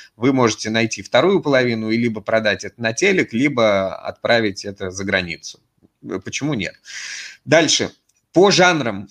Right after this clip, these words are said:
мы раскидались. Э, с-, самый ходовой инструмент в российском кинематографе, конечно, комедия, или, скажем так, в локальном кинематографе. Поэтому на них отведено, э, там, я щас,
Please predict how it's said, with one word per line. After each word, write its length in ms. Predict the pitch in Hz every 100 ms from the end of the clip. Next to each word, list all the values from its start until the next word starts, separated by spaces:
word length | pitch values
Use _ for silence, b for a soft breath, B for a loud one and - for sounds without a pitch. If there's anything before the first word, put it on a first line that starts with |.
| -
мы 140 | 120
раскидались. 720 | 117 - 120 113 104 90 - - -
Э, 340 | 113 107 104 - - -
с-, 100 | 113 - -
самый 340 | 170 196 165
ходовой 400 | - 147 151 160
инструмент 640 | 131 - 139 160 175 160
в 160 | - 117
российском 520 | 120 117 135 120 113
кинематографе, 640 | 110 120 123 180 190 143 117
конечно, 320 | 123 147 -
комедия, 420 | 123 120 95 90
или, 200 | 92 123
скажем 320 | 120 135 127
так, 180 | 123 104
в 60 | 107
локальном 480 | 127 131 113 101 101
кинематографе. 720 | 104 104 98 101 95 - - -
Поэтому 520 | 120 170 151 135 113
на 160 | 85 123
них 240 | 131 -
отведено, 640 | 95 101 98 104 95 92 _ _
э, 140 | - 92 -
там, 160 | 101 107
я 180 | 123 113
щас, 280 | 127 -